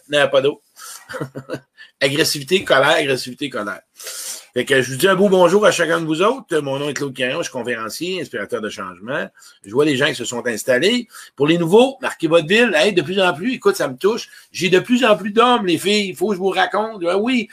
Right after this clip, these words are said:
j'ai à peu près, cette semaine, j'ai eu quatorze demandes d'amis d'hommes. Wow, hein ? Bravo aux hommes. On ose leur dire bravo, les hommes, les filles. Souvent, on accuse les femmes, on accuse les hommes, il n'y a pas d'hommes.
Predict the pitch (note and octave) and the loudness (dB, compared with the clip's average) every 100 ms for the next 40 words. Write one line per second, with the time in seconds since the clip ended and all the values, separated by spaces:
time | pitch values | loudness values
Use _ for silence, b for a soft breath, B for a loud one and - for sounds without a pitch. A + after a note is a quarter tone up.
0 | B B A2+ F3+ F#3 - - - F3 - | B B 0 2 2 -2 -4 -2 -2 0
1 | G#3+ C4 F#3+ G3 F#3+ - B3 B3 D#4 C#4+ | 0 0 -2 -6 -6 0 0 2 0 0
2 | E3+ F#3+ F#3+ A#3 G#3 F#3 F3+ G3 A3+ F3 | 0 2 4 2 4 2 2 0 -4 2
3 | F#3 G#3+ G3 B2 C3 D#3+ A3+ B3 F#3+ G#3 | 4 6 2 -4 -2 2 2 2 2 2
4 | B3+ B3 B B D#3+ F#3+ G#3+ A#3 B3+ A3 | 0 -4 B B 2 4 4 4 0 2
5 | G3+ F#3 F#3+ G#3 F#3 D3 F3+ F#3+ G3+ B3 | 4 4 4 4 2 -2 -4 -2 2 2
6 | C4 F#3 G3+ G3 - A#3 G3+ G3 G3 G#3 | 2 0 0 0 0 0 2 2 2 2
7 | A#3+ G#3+ F3+ D#3 G3 F#3 E3 C#3 D#3 E3 | 0 2 0 2 0 0 -4 -6 -4 -6
8 | C3 B B B - F#3 F3 A#3 A3+ F#3+ | -6 B B B -8 -4 2 4 2 2
9 | F#3 - G#3+ A#3 F#3+ F3 E3+ E3 F#3 A3+ | 0 0 -2 -2 -2 0 0 2 2 4
10 | A#3 A3 F3+ F3+ G#3+ A3+ G#3+ G3+ F3+ A#3+ | 2 -2 -2 -2 -4 -4 -2 -2 2 2
11 | C4 A#3+ - G#3+ B3 C4+ B3 | 2 0 0 2 4 4 2